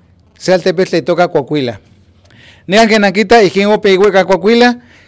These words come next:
ka ikuapa se tepetl, uan chiuwe tikita ke tleka tikpantia Coahuila. Tipewa.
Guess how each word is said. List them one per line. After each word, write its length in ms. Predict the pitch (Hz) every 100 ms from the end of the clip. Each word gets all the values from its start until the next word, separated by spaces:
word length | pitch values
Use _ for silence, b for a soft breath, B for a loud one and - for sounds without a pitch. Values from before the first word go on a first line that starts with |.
| B
ka 160 | 202
ikuapa 400 | 220 180 208 196
se 140 | 175 196
tepetl, 480 | 220 220 466 - - b b
uan 140 | 180
chiuwe 200 | 202 214
tikita 340 | 202 180 190 196
ke 140 | 196
tleka 300 | 196 208 208
tikpantia 540 | 196 - 165 156 170 170
Coahuila. 460 | 147 135 135 113 - _ _ _ _ _ _
Tipewa. 480 | - 180 202 147 123